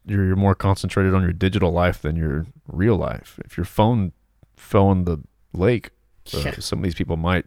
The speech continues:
Speaker 1: think their life was over for a day <laughs> until they get a new phone.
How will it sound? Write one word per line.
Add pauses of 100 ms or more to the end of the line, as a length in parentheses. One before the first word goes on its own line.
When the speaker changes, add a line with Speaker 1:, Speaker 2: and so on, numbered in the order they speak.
(300)
Speaker 1:
think
their
life
was
over (880)
for
a
day (400)
<laughs>
until
they
get
a
new
phone.